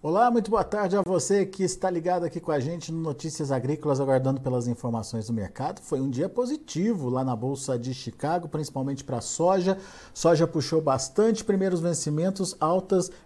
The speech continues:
em torno ali dos trinta pontos. Vencimentos que representam a safra americana tiveram altas mais tímidas, mas ainda assim,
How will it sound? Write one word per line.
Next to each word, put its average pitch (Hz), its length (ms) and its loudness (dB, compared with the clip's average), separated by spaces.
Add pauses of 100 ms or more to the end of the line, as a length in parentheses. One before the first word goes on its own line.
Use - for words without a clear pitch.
em 143 100 2
torno 165 240 4
ali 156 160 4
dos 202 240 -2
trinta 240 560 2
pontos. 147 600 0 (320)
Vencimentos 170 720 4 (240)
que 143 80 0
representam 143 580 4
a 135 60 4
safra 139 400 2
americana 196 600 4
tiveram 185 460 4 (220)
altas 147 600 4
mais 143 320 0
tímidas, 214 460 2
mas 165 240 2
ainda 180 300 2
assim, 196 360 2